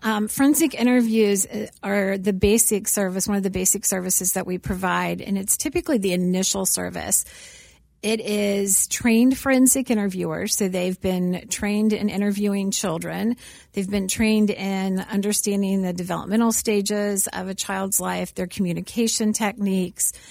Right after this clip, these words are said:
They have been trained in working with law enforcement and getting information in regards to what law enforcement needs for their criminal investigation.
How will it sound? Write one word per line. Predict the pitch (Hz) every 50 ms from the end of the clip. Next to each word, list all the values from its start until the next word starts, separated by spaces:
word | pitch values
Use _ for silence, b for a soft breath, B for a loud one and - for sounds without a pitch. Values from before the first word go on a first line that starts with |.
| B B B B _
They | - 196 196 196 190 190 190 - -
have | - - - 196 190 185 180 175
been | - 190 185
trained | 180 - - 208 196 196 190
in | - - 190 190
working | 185 185 190 - - 196 190 185 185 175
with | 175 175 175 -
law | 214 208 208 214
enforcement | 220 214 - 214 202 196 - - 214 202 196 196 185 -
and | - 185 185 180
getting | 196 196 202 202 185
information | - 190 196 - 202 190 185 185 190 185 - - 196 190 190 190 190 190 b b b b b
in | - 196
regards | 202 202 190 - 185 196 190 - -
to | - 202
what | - 185 185 180 -
law | - 190 196 208
enforcement | 214 202 - 208 202 - - 208 196 -
needs | 190 190 185 - -
for | - 190
their | 175 160 180
criminal | - - 233 226 220 214 208 202
investigation. | 208 190 190 165 175 - - 190 180 180 180 185 - - 190 190 185